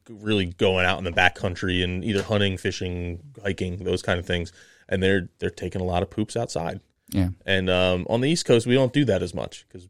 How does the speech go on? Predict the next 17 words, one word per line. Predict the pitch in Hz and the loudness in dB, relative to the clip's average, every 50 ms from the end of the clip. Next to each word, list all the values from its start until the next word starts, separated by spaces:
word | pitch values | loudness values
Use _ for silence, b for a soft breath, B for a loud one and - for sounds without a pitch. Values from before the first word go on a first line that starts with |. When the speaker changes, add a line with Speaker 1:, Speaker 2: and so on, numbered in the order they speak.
| _ _ _ - | _ _ _ -14
Speaker 1:
we | 92 87 | -6 -4
don't | 95 90 85 101 | -4 -2 0 0
have | 117 107 - - | -2 -2 -2 -4
to. | - 65 87 - - _ _ - | -8 -10 -10 -10 -14 _ _ -8
Like, | 98 92 | -6 -2
even | 101 98 101 101 98 | -2 0 0 0 0
if | 92 101 | -2 0
you're | 98 95 | 2 2
at | 92 90 | 2 2
a | 90 | 0
trail, | 87 - - - - 110 107 95 90 92 98 - _ _ _ _ _ - | -4 -8 -4 2 6 6 6 6 6 4 2 -2 _ _ _ _ _ -10
there's | 95 95 98 - | -10 -8 -4 -2
usually | 113 107 101 98 95 92 | 0 0 0 0 0 2
a | |
bathroom | 87 - 98 98 - - - 98 92 90 87 90 - _ _ | 4 6 6 6 4 2 -2 -4 -2 -4 -6 -8 -12 _ _
within | - - 98 95 90 87 87 | -8 -6 -4 -4 -4 -4 -2
Speaker 2:
Yeah. | 90 95 87 | -2 0 0